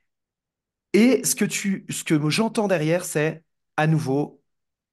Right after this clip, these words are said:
euh, cette synchronicité avec,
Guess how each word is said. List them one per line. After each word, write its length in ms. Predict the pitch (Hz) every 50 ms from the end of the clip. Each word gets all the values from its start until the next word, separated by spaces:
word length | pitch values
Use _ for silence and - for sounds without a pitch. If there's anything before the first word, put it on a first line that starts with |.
| -
euh, 180 | 101 92 87 80 - - _ _ _ _ _ _ _ _ _ _ _ _ -
cette 460 | - - - - 110 - - - - _
synchronicité 1300 | - - - - - 196 196 196 - - - 180 175 175 170 165 165 - - 160 - - - 180 180 -
avec, 560 | - 139 127 120 156 160 156 160 - - -